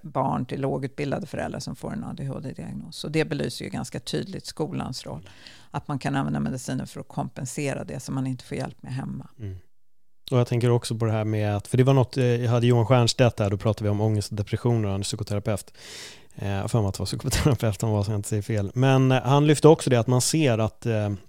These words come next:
Speaker 2: barn som är födda senare på året får
Speaker 1: Ja.
Speaker 2: också större problem. Och det lyfte även du i din bok.
Speaker 1: Ja,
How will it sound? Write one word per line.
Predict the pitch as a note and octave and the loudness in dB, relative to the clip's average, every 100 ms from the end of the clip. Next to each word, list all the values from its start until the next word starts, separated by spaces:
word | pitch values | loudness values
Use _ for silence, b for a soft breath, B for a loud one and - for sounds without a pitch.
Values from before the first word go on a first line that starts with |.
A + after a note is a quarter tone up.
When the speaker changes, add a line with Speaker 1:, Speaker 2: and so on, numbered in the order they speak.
| - - - - - - | -20 -20 -20 -20 -16 -2
Speaker 2:
barn | B2+ C3+ C3+ | 8 8 8
som | C3 B2 | 6 4
är | |
födda | B2+ A#2 | 4 4
senare | - A#2+ A#2 | 2 2 2
på | A2 | 4
året | B2 B2+ A2+ G#2 | 4 6 4 4
får | F3+ | 0
Speaker 1:
Ja. | |
Speaker 2:
också | G3+ A2+ | 2 2
större | A#2+ A2+ | 2 2
problem. | A#2+ A#2+ C#3 A2+ | 2 2 2 2
Och | A#2+ | 2
det | C#3 | 2
lyfte | C3 C#3 - | 4 2 4
även | B2+ A#2+ | 4 6
du | D#3 | 6
i | |
din | B2+ C#3 | 4 2
bok. | F#2 - | -2 -6
Speaker 1:
Ja, | E3+ D3+ D3 | -6 -6 -6